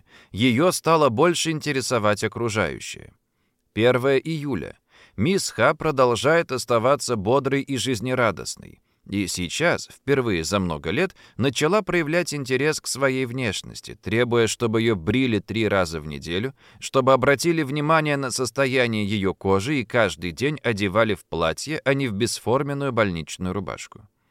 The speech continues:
Мисс Ха взяла в госпитальной библиотеке роман. Она ничего не читала уже два года и начала вести дневник, сначала мелким, затем всё более и более крупным почерком.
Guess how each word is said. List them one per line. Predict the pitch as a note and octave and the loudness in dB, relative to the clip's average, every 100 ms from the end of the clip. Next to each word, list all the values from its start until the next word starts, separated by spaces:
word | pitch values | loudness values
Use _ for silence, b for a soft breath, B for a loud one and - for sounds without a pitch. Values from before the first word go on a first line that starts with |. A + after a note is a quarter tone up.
| _ _ - | _ _ -2
Мисс | A#2 F#3 - | 0 0 0
Ха | E3+ G3+ | 2 2
взяла | D3 E3 E3 | 2 2 2
в | E3 | 2
госпитальной | E3 - C3+ C3+ D3 D3 | -2 -4 -2 2 2 0
библиотеке | C#3 B2+ G#2+ G2 - G#2+ A#2 A#2 | -4 -2 0 0 0 -4 -2 -2
роман. | B2 F#2+ B1 - _ b b | -2 -4 -6 -10 _ b b
Она | F2 F#2+ G2 | -4 0 0
ничего | F#2+ - G#2 F2+ | -2 -4 -8 -6
не | C#2 A#1+ | -8 -8
читала | - - E2+ A2 | -12 -4 -2 -2
уже | F#2 E2+ | -4 -4
два | E2 G2+ | -2 -2
года | A#2 A2+ D2+ - _ b b | 0 -2 -4 -10 _ b b
и | - | -2
начала | B2 C3+ - D3+ G3 | 0 2 2 2 4
вести | F#3 E3 - E3+ | 2 0 -4 -6
дневник, | D3+ D#3 A2 E2 B1 - _ | -4 -4 -4 -6 -8 -16 _
сначала | - A2 G#2+ C3 A2+ | -8 -4 0 4 4
мелким, | F#2+ F2 F2 F2+ D#3 D3+ | 4 2 -2 -2 -8 -8
затем | F#2+ A2+ - F#3+ | -2 -2 0 -4
всё | - C#3+ | -2 -2
более | A#2 E3+ D#3 | 0 0 0
и | C#3 | 0
более | G#2+ G2+ B2+ A#2+ | -2 0 0 -2
крупным | - F#2 - F#2+ | -2 -6 -4 -6
почерком. | D#2+ D2 - - - - - | -6 -8 -10 -14 -18 -20 -20